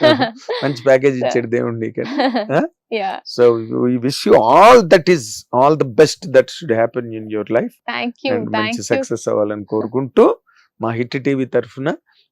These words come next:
Speaker 2: నీకు ముందుగానే దీపావళి శుభాకాంక్షలు తెలియజేస్తున్నాం.
Speaker 1: <laughs> మీకు కూడా దీపావళి శుభాకాంక్షలు సార్. Thank you so much for all the positivity. అంటే, మ్, జనరల్ గా మన థాట్స్ ఉంటాయి కానీ మనం ఆ-, ఆలోచనలోని వర్డ్స్ లాగా ఎవరికి ఎక్కువ ఎక్స్‌ప్రెస్ చేయం కదా సార్.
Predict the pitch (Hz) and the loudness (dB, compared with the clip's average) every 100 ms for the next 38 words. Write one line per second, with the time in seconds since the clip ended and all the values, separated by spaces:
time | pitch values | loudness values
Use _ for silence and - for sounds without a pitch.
0 | - 120 - 113 123 127 131 131 120 120 | -8 -8 -6 -4 0 4 4 2 2 2
1 | 120 123 117 - 113 120 - 113 110 113 | 4 4 2 -2 -8 -8 -6 -8 -8 -8
2 | 104 107 110 107 104 - 110 262 _ _ | -6 -6 -4 -4 -6 -8 -12 -12 _ _
3 | - 311 247 - 262 254 - 262 247 233 | -20 -20 _ -4 -4 -4 -4 -2 0 -2
4 | 226 220 220 254 247 220 220 214 214 - | -4 0 0 0 -4 -2 -2 -2 -6 -8
5 | 202 214 220 226 220 220 - 285 269 - | -10 -6 -8 -6 -6 -6 -6 -6 -4 4
6 | 254 277 269 262 - 226 220 240 240 233 | 6 6 2 -2 0 2 2 0 0 0
7 | 220 - 233 220 254 339 - - - - | -2 -4 -8 -6 -6 -6 -8 -20 -20 -20
8 | - 247 277 359 359 302 233 202 185 - | -6 2 4 4 2 0 -2 -6 -12 -14
9 | - 62 - - 277 277 339 359 381 381 | -12 -10 -8 2 4 6 6 4 -2 -2
10 | 311 285 269 247 339 359 330 311 285 311 | -2 2 6 6 6 2 2 2 2 -2
11 | 311 262 247 208 - - - - - - | -2 -4 -4 -8 -12 -8 -4 -4 -4 2
12 | 220 285 330 339 339 330 311 302 285 277 | 2 4 2 0 0 0 -2 -4 -8 -8
13 | 311 339 320 254 208 180 - - 226 269 | -6 -4 -4 -4 -6 -8 -12 -4 4 6
14 | 320 349 339 320 262 294 285 254 277 247 | 6 4 4 4 4 2 0 2 2 2
15 | - 277 285 233 226 202 208 247 | -2 -4 0 -2 -2 -6 -4 -2